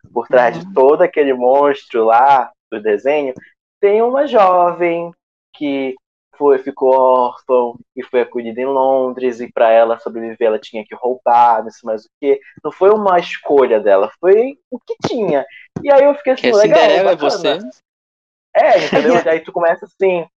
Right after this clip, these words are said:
Speaker 1: Só que esse balançar foi o que já me deixou assim com o pé atrás. Porque eu sabia que lá na frente a gente não ia mais ver a Cruella como a gente via no, no desenho.
Speaker 2: É,
Speaker 1: E aí
Speaker 2: é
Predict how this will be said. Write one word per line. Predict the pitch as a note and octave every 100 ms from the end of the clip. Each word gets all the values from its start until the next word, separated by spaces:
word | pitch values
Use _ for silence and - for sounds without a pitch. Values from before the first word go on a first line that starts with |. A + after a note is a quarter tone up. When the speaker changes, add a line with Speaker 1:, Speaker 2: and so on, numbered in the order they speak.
| _ - _ -
Speaker 1:
Só | C4
que | C4
esse | A#3+ B3 - C4
balançar | G3 F3+ D#3 C#3+ - D#3+ E3
foi | F3
o | E3
que | D#3+
já | E3
me | D#3+
deixou | D3+ D#3 -
assim | D#3+ -
com | E3
o | E3
pé | D#3+
atrás. | E3 G#3 E3 C#3 - - _ _ _ -
Porque | D3 D#3+
eu | D#3
sabia | D#3+ D3 D#3
que | D#3
lá | D#3 G#3+
na | G3
frente | - D#3+ E3 G#3 F#3 - A#2 - _ _ _ _
a | C#3
gente | D#3 F3 F#3
não |
ia | F#3+ A#3+
mais | G3 D3
ver | C#3+
a | C3+
Cruella | C3 B2 A#2
como | B2 B2
a |
gente | B2 A#2 -
via | B2 B2 C3
no, | C#3+ C#3+ C#3+
no | D3
desenho. | E3+ F3 F3+ C3+ A2+ _ _ -
Speaker 2:
É, | G3 F3+ F#3 E3+ D#3+ E3 E3+
Speaker 1:
E | C#3
aí | C3+ D#3+
Speaker 2:
é | F#3+